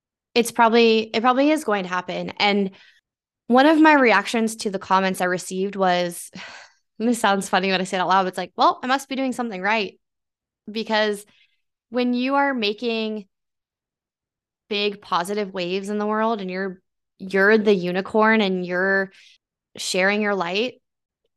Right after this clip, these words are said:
like, there's gonna be those people that, like we said, project, projectile vomit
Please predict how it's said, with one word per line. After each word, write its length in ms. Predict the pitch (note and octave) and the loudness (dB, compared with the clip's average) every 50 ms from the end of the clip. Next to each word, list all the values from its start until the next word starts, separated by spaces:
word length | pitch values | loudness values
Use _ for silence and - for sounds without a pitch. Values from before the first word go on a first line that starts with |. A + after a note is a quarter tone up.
| - | -10
like, 360 | A#3 A3 A3+ G#3+ G#3 G#3 - _ - | -4 -2 0 0 0 -2 -6 _ -10
there's 320 | G3+ A3+ A#3 A#3 A3+ F#3+ | -4 -2 0 0 -2 -2
gonna 240 | A3 G#3+ G#3 A3+ A#3+ | -2 -2 -2 -2 -2
be 160 | A3+ B3 A#3+ | -4 -4 -4
those 240 | G#3+ A3+ G#3+ G#3 - | -4 -4 -4 -4 -8
people 460 | - - A#3+ A#3 A#3 G3 F3 E3+ F3 | -10 -12 -12 -8 -6 -6 -4 -2 0
that, 200 | F3+ F3 F3 - | 0 0 0 0
like 220 | C#3 F3 E3+ - - _ _ - | -4 -6 -6 -8 -16 _ _ -10
we 100 | G3+ F#3+ | -10 -6
said, 380 | F#3+ - G#3+ G#3+ F#3 F3 F3 - _ | 0 2 2 2 2 0 -2 -10 _
project, 720 | - - G#3 F#3+ G3 - E3+ F#3 G3+ - - - - - - _ _ _ _ _ _ _ _ _ _ _ _ | -6 -6 -4 -4 0 0 0 0 0 -4 -10 -14 -14 -14 -14 _ _ _ _ _ _ _ _ _ _ _ _
projectile 600 | - A3 G#3+ G3 G#3 G#3 G#3 - B3+ B3 B3+ B3+ B3 | -4 -2 2 2 2 2 4 4 6 8 8 6 8
vomit 560 | A3 A3+ B3+ C4+ A3 D3+ E3 F3+ G3+ - - | 8 8 8 8 4 2 0 -2 -2 -2 -6